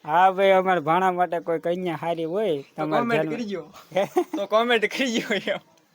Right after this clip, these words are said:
Speaker 1: કોઈ કન્યા તમારા ધ્યાનમાં હોય તો કોમેન્ટ કરજો. ભાણો અમારે કેવો છે તમે વીડિયોમાં જોઈ લો, થોડોક હસમુખ છે અને આમ
Speaker 2: ફિલ્ટર
Speaker 1: smile.
Speaker 2: બિલ્ટર કાંઈ લગાડતા નથી આપણે.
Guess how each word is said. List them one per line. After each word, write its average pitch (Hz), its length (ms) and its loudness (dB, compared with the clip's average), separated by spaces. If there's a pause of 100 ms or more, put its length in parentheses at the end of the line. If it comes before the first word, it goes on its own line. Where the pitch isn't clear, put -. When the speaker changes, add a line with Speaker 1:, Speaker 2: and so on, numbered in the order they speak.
(680)
Speaker 1:
કોઈ 202 140 4
કન્યા 214 340 4
તમારા 190 280 2
ધ્યાનમાં 180 380 2
હોય 202 140 0
તો 185 120 -6
કોમેન્ટ 170 440 -6
કરજો. 190 300 -2
ભાણો 170 320 0
અમારે 170 220 -2
કેવો 185 300 -4
છે 151 140 -10
તમે 151 180 -8
વીડિયોમાં 160 440 -4
જોઈ 190 220 -2
લો, 160 160 -8 (320)
થોડોક 175 260 0
હસમુખ 208 460 -8
છે 226 120 -6
અને 180 200 -4
આમ 165 140 -2
Speaker 2:
ફિલ્ટર 220 240 -4
Speaker 1:
smile. 214 120 -2
Speaker 2:
બિલ્ટર 220 220 -8
કાંઈ 214 220 -6
લગાડતા 233 440 2
નથી 214 260 -2
આપણે. 190 400 0